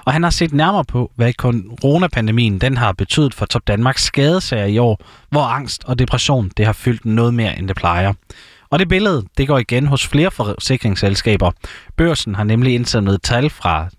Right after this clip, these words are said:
forsikrings- og pensionsselskaberne, og her fortæller flere, at de har oplevet en stigning af skader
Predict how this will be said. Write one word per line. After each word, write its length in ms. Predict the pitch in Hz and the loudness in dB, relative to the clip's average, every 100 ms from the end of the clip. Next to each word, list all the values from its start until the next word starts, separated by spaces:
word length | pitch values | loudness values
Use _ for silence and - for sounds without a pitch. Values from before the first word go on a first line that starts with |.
| _ | _
forsikrings- 520 | - 104 151 131 98 95 | -2 0 0 0 -2 -2
og 80 | |
pensionsselskaberne, 920 | - 98 185 170 120 107 - 110 98 87 - - - | -2 -2 0 0 0 -2 0 0 0 -2 -8 -20 -6
og 100 | 120 | -2
her 180 | 135 156 | 0 0
fortæller 360 | - - 156 120 | -4 -4 -2 0
flere, 420 | - 123 151 127 | 0 2 2 0
at 120 | 101 | 0
de 60 | 113 | 2
har 80 | 107 | 2
oplevet 280 | 113 104 | 2 0
en 60 | 95 | 2
stigning 560 | - - 170 190 175 95 | -2 0 2 2 2 -2
af 80 | |
skader 460 | - - 110 131 | -2 0 2 2